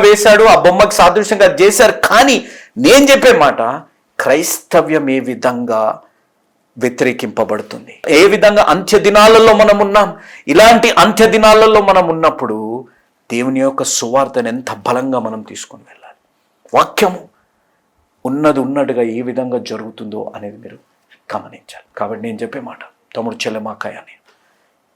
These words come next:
మర్చిపోకండి. దేవుడు నీ తోడై ఉన్నాడు, మర్చిపోకండి. దేవుడే గొప్ప కార్యాలు చేసేది, మర్చిపోకండి. మనిషి ఒక పాత్ర,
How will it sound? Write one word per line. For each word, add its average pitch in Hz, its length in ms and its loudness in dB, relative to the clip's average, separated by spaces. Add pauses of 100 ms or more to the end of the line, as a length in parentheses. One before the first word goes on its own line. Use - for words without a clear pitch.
(120)
మర్చిపోకండి. - 600 -16 (1080)
దేవుడు 110 260 -4
నీ 107 60 -14 (100)
తోడై 113 280 -10
ఉన్నాడు, - 280 -20 (460)
మర్చిపోకండి. - 600 -8 (720)
దేవుడే 139 340 -2 (200)
గొప్ప 127 180 -6 (120)
కార్యాలు 117 440 -10
చేసేది, 123 320 -18 (240)
మర్చిపోకండి. 143 640 -6 (380)
మనిషి 131 440 -6
ఒక 151 100 -8 (200)
పాత్ర, 208 340 -6